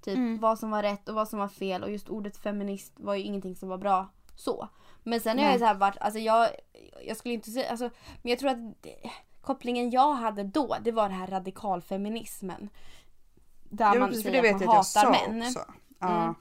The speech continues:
Speaker 1: Ja, nej, men alltså så här, att säga att man hatar en an-, ett annat kön, det är så här, nej, det kan du inte göra. För att jag, för mig är feminism om jämställdhet.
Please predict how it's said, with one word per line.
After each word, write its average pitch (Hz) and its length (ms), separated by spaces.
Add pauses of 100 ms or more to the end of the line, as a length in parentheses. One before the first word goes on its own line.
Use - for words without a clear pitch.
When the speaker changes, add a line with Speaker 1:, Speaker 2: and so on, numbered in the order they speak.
(500)
Speaker 1:
Ja, 226 180
nej, 254 140
men 247 120
alltså 247 160
så 233 60
här, 196 200
att 220 80
säga 247 160
att 233 60
man 233 120
hatar 262 380
en 240 140
an-, 208 160
ett - 200
annat 190 240
kön, 208 560
det 220 80
är 202 60
så 190 80
här, 151 100
nej, 190 400
det 202 100
kan 240 140
du 277 60
inte 240 140
göra. 226 460
För - 140
att 208 100
jag, 208 220
för 240 80
mig 247 360
är 190 60
feminism 208 520
om 185 160
jämställdhet. 196 840